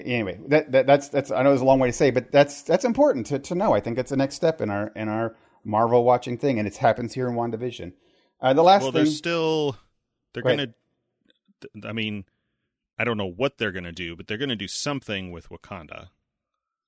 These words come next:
Speaker 1: Oh,
Speaker 2: Uh,
Speaker 1: right.
Speaker 2: like,
Speaker 1: You're right,
Speaker 2: they were,
Speaker 1: right. Something with
Speaker 2: they
Speaker 1: Wakanda.
Speaker 2: were a big deal
Speaker 1: They were.
Speaker 2: in,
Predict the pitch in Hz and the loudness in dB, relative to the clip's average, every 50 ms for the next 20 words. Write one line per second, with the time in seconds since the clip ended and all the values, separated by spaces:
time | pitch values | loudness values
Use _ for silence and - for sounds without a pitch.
0 | _ _ - 190 208 190 160 170 180 185 175 127 - - 143 165 202 202 - - | _ _ 2 4 4 4 2 2 2 2 2 0 0 2 4 6 6 6 4 2
1 | 131 131 127 - - 139 127 - 175 175 185 160 151 147 123 117 156 127 120 117 | 0 -2 -2 -2 -4 -4 -2 0 0 0 2 2 0 0 0 0 0 2 2 2
2 | 123 139 135 131 131 123 117 101 98 110 113 110 104 101 98 92 92 90 87 85 | 2 4 4 2 2 2 0 -2 -6 -6 -4 -4 -4 -4 -4 -6 -8 -8 -10 -14
3 | - _ _ _ - 127 120 117 110 113 113 110 120 - 90 | -18 _ _ _ -2 0 0 2 2 2 2 2 2 0 -2